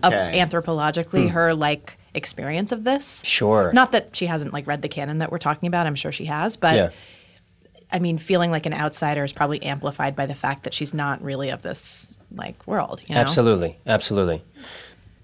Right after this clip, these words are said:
Speaker 3: You grew up in Massachusetts.
Speaker 1: In Providence, yeah.
Speaker 3: Uh, um, Providence, right. Um, so you have, d-, you've seen these people, right?
Speaker 1: Oh, yeah,
Speaker 3: Like, you
Speaker 1: yeah.
Speaker 3: know these people. Yeah.
Speaker 1: I've spent a lot of time lampooning these same people.
Speaker 3: <laughs> Yeah,
Speaker 2: Is it, now,
Speaker 3: exactly.
Speaker 2: now, did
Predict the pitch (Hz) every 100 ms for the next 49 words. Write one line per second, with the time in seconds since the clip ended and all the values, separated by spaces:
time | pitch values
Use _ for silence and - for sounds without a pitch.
0 | - 147 175 147 123 110 113 95 - 95
1 | 101 110 - - - 202 196 180 185 165
2 | 139 - 156 147 _ 120 113 - 135 127
3 | 104 - 95 82 - 90 - - 104 98
4 | 98 92 - - - - - 151 143 156
5 | 156 151 127 135 147 143 - 139 110 95
6 | - - 98 78 - _ _ _ 113 135
7 | 269 262 285 123 117 120 113 101 95 -
8 | - 90 78 - _ _ - 175 196 208
9 | 220 214 190 185 180 165 156 147 147 147
10 | 156 - - - 160 147 156 - 151 214
11 | 185 156 147 151 147 185 139 139 123 113